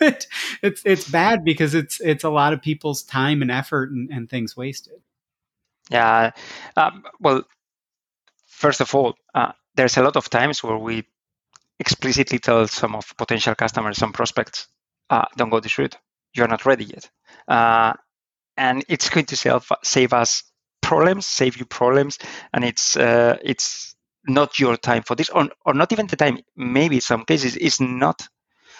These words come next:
Speaker 2: something that is going to solve your problems. Because I think the first thing we need to start always is,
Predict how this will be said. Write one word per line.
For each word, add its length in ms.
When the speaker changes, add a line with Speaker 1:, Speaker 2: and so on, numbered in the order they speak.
Speaker 2:
something 420
that 120
is 120
going 140
to 100
solve 240
your 80
problems. 400
Because 220
I 60
think 180
the 60
first 280
thing 260
we 100
need 260
to 160
start 500
always 480
is, 220